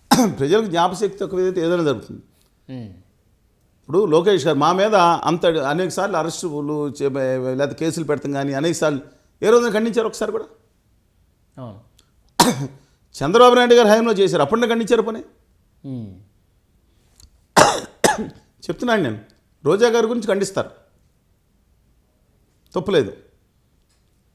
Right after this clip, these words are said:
Speaker 1: రాష్ట్రం కూడా వారసత్వ రాజకీయ నాయకుల ద-, చేతుల్లో చిక్కుపోయిన పరిస్థితుల్లో కనపడుతుంది.
Speaker 2: మ్మ్.
Speaker 1: వారసత్వం తప్పు కాదు, కానీ వారసత్వాన్ని హక్కుగా తీసుకుని చేయటం తప్పండి.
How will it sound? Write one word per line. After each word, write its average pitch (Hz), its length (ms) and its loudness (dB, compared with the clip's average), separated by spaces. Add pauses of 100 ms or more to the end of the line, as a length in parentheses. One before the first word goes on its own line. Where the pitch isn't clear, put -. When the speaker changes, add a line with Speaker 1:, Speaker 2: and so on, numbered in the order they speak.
(240)
Speaker 1:
రాష్ట్రం 143 460 -4
కూడా 165 280 2
వారసత్వ 165 480 0
రాజకీయ 156 360 -2
నాయకుల 151 400 0
ద-, 131 580 0
చేతుల్లో 151 260 -4
చిక్కుపోయిన 170 520 -6
పరిస్థితుల్లో 135 460 -8
కనపడుతుంది. 110 500 -10 (500)
Speaker 2:
మ్మ్. 107 180 -18 (400)
Speaker 1:
వారసత్వం 156 460 -4
తప్పు 143 240 -6
కాదు, 117 220 -4
కానీ 143 260 -6
వారసత్వాన్ని 175 640 -2
హక్కుగా 156 360 -2
తీసుకుని 165 360 -6
చేయటం 156 340 -4
తప్పండి. - 360 -14